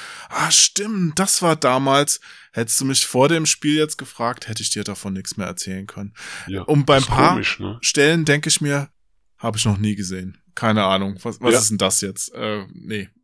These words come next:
Speaker 2: Aber ich weiß auch nicht, ob es, ist es neu, die Stelle einfach, oder, äh, hab ich mich einfach nicht mehr dran erinnert?
Speaker 1: Ja.
Speaker 2: Weil achtzehn Jahre ist schon lang.
Speaker 1: So ein paar Autorennen hätte ich auch noch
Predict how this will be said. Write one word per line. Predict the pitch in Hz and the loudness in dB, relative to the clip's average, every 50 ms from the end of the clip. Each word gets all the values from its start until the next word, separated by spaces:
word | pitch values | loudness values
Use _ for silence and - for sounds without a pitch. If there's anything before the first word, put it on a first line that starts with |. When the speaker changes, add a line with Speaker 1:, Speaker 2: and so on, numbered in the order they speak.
| _ - | _ -6
Speaker 2:
Aber | 101 101 110 110 | 0 2 2 2
ich | 110 110 127 | 2 2 2
weiß | 127 120 - - | 2 2 2 2
auch | 131 135 135 127 | 0 -2 -2 -4
nicht, | 135 110 - | -6 -4 -4
ob | - 120 - | -4 -2 0
es, | 127 110 - - | 0 0 0 0
ist | - 156 131 - - | 0 2 2 2 2
es | 131 113 - - | 2 2 2 0
neu, | 117 110 107 104 110 120 147 165 180 196 196 - _ _ _ _ _ _ - - | 0 2 4 6 6 6 6 4 4 2 0 -6 _ _ _ _ _ _ -12 -8
die | 160 160 | -2 0
Stelle | 156 - - 160 160 160 160 156 80 | 0 2 2 2 4 4 4 2 2
einfach, | - 156 165 - - 165 151 - | 2 0 0 -2 -4 -4 -4 -4
oder, | - - 117 117 110 - - 104 - - | -4 -2 0 2 2 2 2 0 0 -2
äh, | - - - | -4 -6 -6
hab | - 101 104 | -4 -2 0
ich | 104 - - 104 | -2 -2 -2 -4
mich | 101 - - | -6 -6 -6
einfach | - 82 - - 87 - - - _ _ _ _ _ - | -6 -6 -6 -6 -6 -8 -10 -12 _ _ _ _ _ -14
nicht | 98 92 - - - - | -10 -8 -8 -8 -6 -4
mehr | 85 82 | -4 -2
dran | - - 69 73 | -2 -4 -6 -6
erinnert? | 67 - - - 82 - - - - - - - _ _ _ _ _ _ _ _ _ _ _ _ _ _ _ _ _ _ _ - | -8 -8 -8 -10 -10 -12 -12 -12 -14 -18 -18 -20 _ _ _ _ _ _ _ _ _ _ _ _ _ _ _ _ _ _ _ -12
Speaker 1:
Ja. | 110 104 101 110 113 - - - _ _ - | -10 -8 -8 -6 -8 -10 -10 -14 _ _ -2
Speaker 2:
Weil | 85 - - | -2 0 0
achtzehn | - 101 - - - - 110 101 | 0 0 2 2 2 2 0 2
Jahre | 98 92 85 85 95 117 117 | 2 2 4 4 4 2 2
ist | - 113 - | 0 0 0
schon | - - - 113 110 110 | 0 0 0 -2 -4 -4
lang. | 110 110 104 101 98 - _ _ _ _ _ _ _ _ _ _ _ _ _ _ _ _ _ | -6 -6 -6 -8 -10 -16 _ _ _ _ _ _ _ _ _ _ _ _ _ _ _ _ _
Speaker 1:
So | - 131 135 | -2 -2 -2
ein | 117 | 0
paar | 127 131 117 - | 2 2 2 4
Autorennen | 120 143 156 208 196 175 175 170 180 185 180 | 4 4 6 6 4 6 6 4 4 4 4
hätte | 175 180 180 208 | 2 2 2 2
ich | 180 - | 0 0
auch | - - 202 - - | 2 2 2 2 0
noch | 269 208 - - | -2 -2 -2 -6